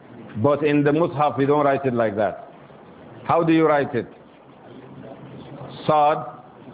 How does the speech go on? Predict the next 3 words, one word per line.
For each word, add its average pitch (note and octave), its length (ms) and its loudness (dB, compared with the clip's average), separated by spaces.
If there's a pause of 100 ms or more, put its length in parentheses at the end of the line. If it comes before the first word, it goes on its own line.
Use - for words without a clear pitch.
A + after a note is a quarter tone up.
(480)
Lam, D3+ 640 2 (640)
Waw, C#3 760 2 (1300)
and B2 400 0